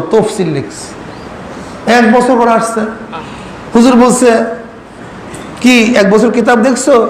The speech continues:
বলে, "না হুজুর, কোনো কিতাব দেখিনি।" বলে, "করছো কি এক বছর?" হুজুর, "বসে বসে করবো কি, মুখস্থ করে তফসিল লিখছি।" বলে, "দেখি সেই তফসিল, দেখি।" আইনা গাঁটটি ফালাইছে।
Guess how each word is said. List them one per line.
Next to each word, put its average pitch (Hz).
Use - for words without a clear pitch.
বলে, 240
"না 247
হুজুর, 294
কোনো 330
কিতাব 214
দেখিনি।" 131
বলে, 226
"করছো 320
কি 320
এক 247
বছর?" 160
হুজুর, 294
"বসে 311
বসে 294
করবো 285
কি, 254
মুখস্থ 285
করে 247
তফসিল -
লিখছি।" 151
বলে, 247
"দেখি 262
সেই 269
তফসিল, 277
দেখি।" 220
আইনা 233
গাঁটটি 220
ফালাইছে। 160